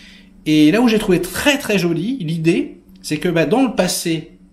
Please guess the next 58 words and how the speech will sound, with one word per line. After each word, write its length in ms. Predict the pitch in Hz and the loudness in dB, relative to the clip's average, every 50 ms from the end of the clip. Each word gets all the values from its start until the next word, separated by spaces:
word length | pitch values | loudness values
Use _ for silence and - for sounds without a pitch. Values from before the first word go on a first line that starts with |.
| - - - - | -20 -20 -16 -12
en 80 | - 143 | -10 -10
fait, 600 | 143 - - 151 143 143 147 - - - - - - - - - - _ _ 113 | -8 -6 -6 -6 -6 -6 -8 -12 -18 -18 -20 -20 -20 -20 -20 -20 -20 _ _ -8
euh, 60 | 110 | -4
il 60 | 107 | -2
y 40 | 127 | -2
a 60 | 120 | -2
de 140 | 107 113 113 | 0 0 2
l'eau. 420 | 127 170 254 - - - - - - | 2 2 2 2 -2 -8 -14 -20 -20
Vous 80 | - - | -12 -8
voyez, 120 | - 143 | -6 -4
ils 40 | - | -4
sont 100 | 143 117 | -4 -4
dans 180 | 113 110 104 | -4 -4 -4
un 100 | 107 110 | -4 -2
lac, 460 | 110 127 160 214 240 - - - - - - - - - | 0 2 2 2 0 -2 -8 -16 -18 -20 -20 -20 -18 -16
et 60 | 101 101 | -14 -14
cetera. 360 | - - 117 120 151 180 185 | -8 -6 -2 0 0 2 0
Il 80 | 156 | 0
y 40 | 117 | -2
a, 100 | 107 104 | -2 -4
il 60 | 101 | -4
y 80 | 98 98 | -4 -4
a, 100 | 95 92 | -4 -4
il 80 | 92 98 | -4 -4
y 40 | |
a 40 | 98 | -4
vraiment, 380 | 95 98 104 110 120 131 127 120 | -4 -4 -4 -4 -2 -2 0 0
voilà, 240 | 110 98 110 127 113 | 0 0 0 0 -2
des, 120 | 104 101 | -2 -4
des 140 | 90 98 95 | -4 -6 -6
fleurs, 560 | - - - - 107 110 113 120 123 123 107 | -8 -10 -10 -8 -6 -4 -2 -2 -2 -2 -2
des 240 | 101 101 98 98 107 | -4 -6 -6 -4 -4
arbres, 300 | 117 123 123 120 107 101 | -2 0 0 -2 -2 -4
et 40 | - | -8
cetera. 440 | - 110 117 123 160 233 233 - - - - - - - - - | -10 -6 -4 -2 -2 -2 -4 -6 -12 -18 -20 -20 -20 -20 -18 -12
Et 80 | - 113 | -12 -12
puis, 260 | 110 - - 190 185 | -8 -4 -2 -2 -2
vingt 320 | 127 107 - 202 202 196 185 | 0 0 2 2 2 2 0
ans 80 | 175 | -2
plus 200 | 160 - 139 131 | -2 -2 -6 -4
tard, 360 | 131 175 226 302 294 165 120 | 0 2 2 2 2 2 0
donc 320 | 117 123 131 117 107 98 92 - - - - - - 117 | 0 0 0 -2 -2 -4 -8 -10 -14 -18 -20 -18 -6 -2
dans 120 | 143 165 | 0 0
le 80 | 160 160 | 0 0
présent, 420 | - 143 123 135 180 247 277 - - - - - - - | 0 0 2 4 2 2 2 0 -4 -12 -20 -16 -8 -6
bah, 80 | 117 117 | -6 -4
tout 200 | - 254 - 233 | -4 -2 0 2
est 60 | 208 | 2
sec, 540 | - - - 160 139 139 - - - - - - - | 2 0 -4 -6 -6 -8 -10 -16 -20 -20 -20 -16 -12
the 120 | 107 113 | -10 -8
dry. 500 | 113 113 120 147 147 135 131 127 123 113 | -8 -4 0 0 2 2 0 0 -2 -4
Donc, 320 | 104 107 104 104 - - - - - - - - - | -6 -6 -8 -8 -10 -16 -20 -20 -20 -20 -20 -8 -4
voilà, 160 | 117 113 117 | -2 2 4
l'eau 180 | 131 156 170 170 | 6 6 6 4
s'est 180 | - - 120 - | 2 -2 -4 -2
évaporée, 640 | 143 123 127 123 - - 131 127 123 139 170 185 | -2 0 0 0 -2 -2 -4 -2 -2 0 0 0
et 40 | 180 | -2
cetera. 400 | - 139 - 139 151 185 185 - | -4 -4 -2 0 0 0 0 -2